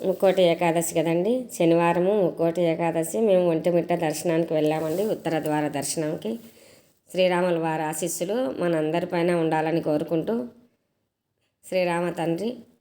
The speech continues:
దర్శన భాగ్యం చూడండి. ఉత్తరం వాకిలి,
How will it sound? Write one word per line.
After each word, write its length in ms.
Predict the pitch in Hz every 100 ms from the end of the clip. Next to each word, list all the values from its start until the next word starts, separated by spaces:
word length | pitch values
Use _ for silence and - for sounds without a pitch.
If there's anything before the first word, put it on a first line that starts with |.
| _ _ _ _ 165
దర్శన 380 | 170 - 180
భాగ్యం 320 | 170 170 170 185
చూడండి. 640 | 180 165 165 190 233 226 -
ఉత్తరం 500 | 165 - 180 180 185 -
వాకిలి, 600 | - 160 165 175 220 359